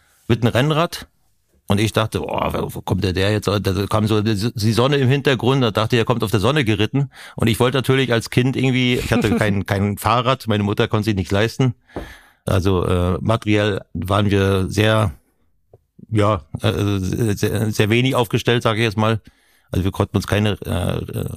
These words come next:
Speaker 1: Fahrräder leisten und, äh,
Speaker 2: Zumindest mal kein Rennrad direkt.
Speaker 1: keine, kein Rennrad, genau.
Speaker 2: <laughs>
Speaker 1: Das hat mich so fasziniert,
Speaker 2: Ja.
Speaker 1: dass ich, ich war auch ein guter Läufer, ich war auch ein guter Leit-, Leichtathlet, aber ich wollte unbedingt auch so ein Rennrad. Das war eigentlich so das,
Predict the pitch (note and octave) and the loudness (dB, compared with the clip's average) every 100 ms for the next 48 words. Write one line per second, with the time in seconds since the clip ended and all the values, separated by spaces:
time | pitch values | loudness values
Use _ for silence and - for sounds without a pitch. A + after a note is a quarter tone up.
0 | - G2+ G2+ A2 G#2 G2 G2+ - G#2 F#2 | -4 0 0 2 0 0 -2 -2 0 0
1 | E2+ F#2 F2+ F2 A#2+ B2+ B2+ B2+ B2 A2+ | 0 0 2 0 0 0 0 0 0 0
2 | A#2 A2 G#2 B2+ A2 C3+ C#3+ B2 C3 C3+ | 0 0 0 0 0 2 2 0 0 2
3 | A2+ B2+ C#3+ A2+ A2 A2 G#2 G#2 B2 B2+ | 2 2 2 0 2 2 4 2 0 0
4 | A2 C3+ C3+ B2+ C#3+ D3+ C#3 C3+ A#2+ D#3 | 0 0 0 0 0 0 0 0 2 2
5 | E3+ C3+ B2+ A#2 - G#2+ B2+ C3 C3+ C3+ | 0 0 0 0 0 0 2 2 2 2
6 | G#2 B2 D#3 E3+ C3+ G#2+ G#2+ A2+ G#2+ G2+ | 2 2 2 0 0 0 0 2 2 2
7 | A2 G#2+ A#2+ C3+ A#2 C3+ B2+ G#2 A2 G#2+ | 2 0 2 0 0 0 0 0 0 0
8 | A2+ A2 A2 A2+ A2+ G2 - F#2 G2+ F#2+ | 2 2 2 2 0 0 0 2 2 2
9 | F2 - - F#2 A2+ G#2+ G#2 G#2 G2 - | -2 -6 -6 -2 0 2 2 0 0 -4